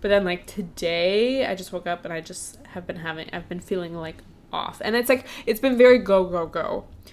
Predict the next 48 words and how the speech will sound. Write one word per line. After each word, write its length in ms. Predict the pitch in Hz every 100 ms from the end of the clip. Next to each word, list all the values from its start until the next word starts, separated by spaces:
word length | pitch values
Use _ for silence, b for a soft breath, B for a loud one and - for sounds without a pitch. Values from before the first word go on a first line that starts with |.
| B
So 140 | - 202
now 120 | 196
it's, 60 | 190
like, 120 | 190
halfway 280 | 190 190 196
through 120 | 185
the 100 | 185
week, 380 | 285 320 294 -
and 100 | 196
I'm 200 | 185 190 -
just 160 | 196 -
kind 120 | 190
of 60 |
feeling 220 | 185 180 175
a 60 |
little, 180 | 170 165
like, 320 | 165 - - - - - B B B B B B B B -
overwhelmed 580 | 240 285 247 208 202 202
and, 80 | 180
like, 160 | 175
okay, 280 | - 196 190
I 40 | 185
just 140 | 180
needed 160 | 208 196
to 160 | 190
take 120 | 196
some 120 | 190 208
time 140 | 202
for 80 | 202
myself, 420 | 196 196 202 196
like, 120 | 180
go 100 | 180
to 60 | 180
sleep 240 | - 202 -
early 260 | 277 277
tonight. 540 | 277 269 262 262 262 240
I 20 |
think 140 | 277
especially, 480 | 294 - 320 - 320
you 120 | 277
know, 140 | 269 254
as 180 | 214 220
we 80 |
get 160 | 214 208
into 180 | 190 -
the 120 | 208
colder 340 | - 196 185
months, 360 | 175 175 175